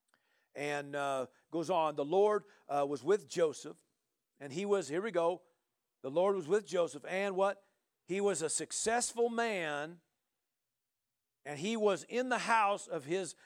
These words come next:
master the Egyptian." Now, just for whatever it's worth, you know, we're at this point right here, we're only one decade away from, from him being the right-hand man of Pharaoh. This, now we're only ten years away.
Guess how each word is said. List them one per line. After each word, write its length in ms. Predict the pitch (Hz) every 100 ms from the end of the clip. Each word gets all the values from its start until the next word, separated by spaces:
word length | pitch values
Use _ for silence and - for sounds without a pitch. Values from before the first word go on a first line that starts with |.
| _
master 400 | 147 190 220 214
the 160 | 202 208
Egyptian." 440 | 151 196 175 160
Now, 120 | 165
just 220 | 175 233 -
for 100 | 190
whatever 320 | 196 220 214
it's 140 | -
worth, 260 | 220 247 - _ _ -
you 80 | 180
know, 100 | 202
we're 220 | 175 165 143
at 160 | 135
this 160 | 190 202
point 320 | - 208 196
right 220 | 160 156
here, 420 | 127 165 214 254 - _ _ _ _ _ _ _ 139
we're 160 | 160
only 220 | 185 156
one 340 | 135 151 185 175
decade 480 | 151 170 - 131 127
away 400 | 120 135 117 107
from, 360 | - 117 110 _ _ _ _ _
from 140 | 120
him 240 | 135 139 120
being 440 | 139 135 123 117 _ _ _ _ -
the 60 |
right-hand 480 | 117 131 127 131 120
man 220 | 123 120
of 80 | 107
Pharaoh. 260 | - 117 101
This, 180 | 117 -
now 180 | 127 151
we're 100 | 131
only 140 | 123
ten 280 | - 175 185
years 200 | 185 170
away. 300 | 160 135